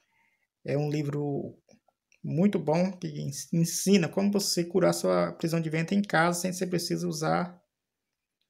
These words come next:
é, outro tipo de remédio, né? Que aqui é tudo natural. E eu sou a peça-chave, gente, pra falar sobre esse assunto, porque eu sou um, uma das pessoas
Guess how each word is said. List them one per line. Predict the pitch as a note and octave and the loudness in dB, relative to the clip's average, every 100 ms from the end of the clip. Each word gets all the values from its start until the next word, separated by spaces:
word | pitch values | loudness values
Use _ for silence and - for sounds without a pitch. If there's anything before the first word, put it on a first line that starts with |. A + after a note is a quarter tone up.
| _ _ _ - | _ _ _ -6
é, | D3+ C#3+ C#3+ C#3+ C#3 C3+ D3 - _ _ _ _ _ - - | -2 0 2 2 2 0 -4 -10 _ _ _ _ _ -20 0
outro | F3+ G3+ G3+ | 2 2 0
tipo | G3+ F3+ | 0 -2
de | F3+ | 0
remédio, | F3+ F3+ D3+ C#3 B2+ B2 | 0 0 2 0 0 -4
né? | E3 | -6
Que | F3 | -4
aqui | C#3 - | -6 -4
é | |
tudo | - G3 | -4 0
natural. | G3 F#3 G#3 D#3+ - - _ _ _ _ _ _ _ _ _ - _ _ - - _ _ _ | 0 0 -2 -2 -4 -10 _ _ _ _ _ _ _ _ _ -20 _ _ -20 -20 _ _ _
E | |
eu | D3+ | 0
sou | E3 F#3+ | 4 4
a | |
peça-chave, | F#3+ G3 G#3 G#3 - G3 G3 D#3+ | 6 6 6 2 8 10 10 6
gente, | C#3+ C#3 | 0 -2
pra | - D#3 | 0 2
falar | D3+ D#3+ D#3+ | 4 4 2
sobre | - D#3 | 2 -2
esse | D3 D#3 | -2 0
assunto, | D3 - G3 F#3 | -2 0 0 0
porque | - D3+ D#3+ | -2 -2 2
eu | E3 F3+ | 4 4
sou | F#3 - F#3+ E3+ | 2 0 0 0
um, | E3+ E3 | 0 -2
uma | D#3 F#3 | 0 2
das | G3 F3 | 2 0
pessoas | - D#3+ - E3+ D#3+ C#3 - | -4 -4 -2 0 0 -4 -12